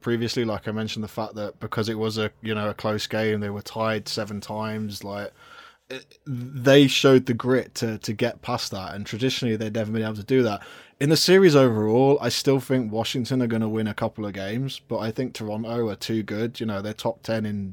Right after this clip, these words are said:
both defensive efficiency and offensive efficiency. Like, they are, they're an overall team this year. You can put them up there with Houston and Golden State. Like, they deserve to be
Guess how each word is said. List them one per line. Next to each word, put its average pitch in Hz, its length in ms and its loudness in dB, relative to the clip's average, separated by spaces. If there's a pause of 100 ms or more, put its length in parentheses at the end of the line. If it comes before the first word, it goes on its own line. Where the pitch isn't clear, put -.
both 104 260 -10
defensive 110 480 -6
efficiency 107 540 -10
and 98 120 -8
offensive 110 460 -10
efficiency. 110 640 -8 (460)
Like, 113 220 -6
they 131 160 4
are, 123 360 6 (100)
they're 123 280 2
an 120 80 4
overall 117 500 4
team 131 340 4
this 98 220 -4
year. 98 140 -4
You 110 160 -6
can 110 140 -10
put 139 200 0
them 110 100 -2
up - 160 -2
there 104 200 -2
with 101 180 -4
Houston 113 480 -4
and 101 160 -4
Golden 104 240 -4
State. 117 340 -2
Like, 95 180 -8
they 107 140 -4
deserve 117 480 -2
to 110 120 -8
be 104 380 -2